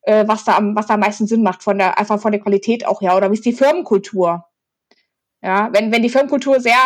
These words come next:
äh, ich sag mal, high, high, high-end fancy ist oder so, mehr so glossy und sehr viel Qualität,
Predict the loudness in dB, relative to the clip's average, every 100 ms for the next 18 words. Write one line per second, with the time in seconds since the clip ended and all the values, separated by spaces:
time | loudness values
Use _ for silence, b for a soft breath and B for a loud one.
0 | 2 0 0 -2 -2 -2 0 2 2 2
1 | -2 -10 -12 -4 -2 0 -2 -6 -2 0
2 | 2 0 -2 -6 -10 -12 -4 -2 -2 -2
3 | 0 0 -2 -4 0 2 0 0 0 0
4 | 0 0 0 0 0 0 0 -2 -2 -2
5 | -2 -2 -2 -2 -2 -2 -2 -2 -2